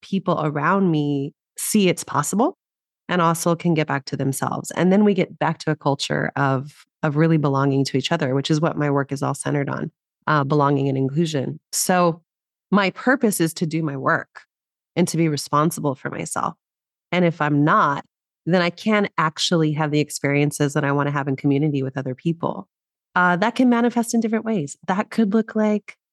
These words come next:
honestly, sometimes I'm like, "I wonder when I'm seventy-five if I would just wanna go get, you know, a job at the post office,"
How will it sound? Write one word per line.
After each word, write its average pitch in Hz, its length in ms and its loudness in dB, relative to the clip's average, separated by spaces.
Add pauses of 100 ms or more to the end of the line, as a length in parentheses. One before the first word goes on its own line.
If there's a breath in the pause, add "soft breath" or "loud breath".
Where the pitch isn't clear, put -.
(140)
honestly, 180 680 2
sometimes 190 440 -2
I'm 175 140 0
like, 165 240 -6
"I 190 60 -4
wonder 240 240 4
when 240 100 4
I'm 202 100 4
seventy-five 175 720 0
if 160 120 -6
I 160 100 0
would 160 80 -2
just - 180 -8
wanna 160 180 0
go 156 140 0
get, 160 260 -4 (140)
you 175 140 0
know, 143 240 -4
a 170 60 -2
job 160 260 -4
at 165 60 -6
the - 60 -14
post 156 280 -2
office," - 500 -4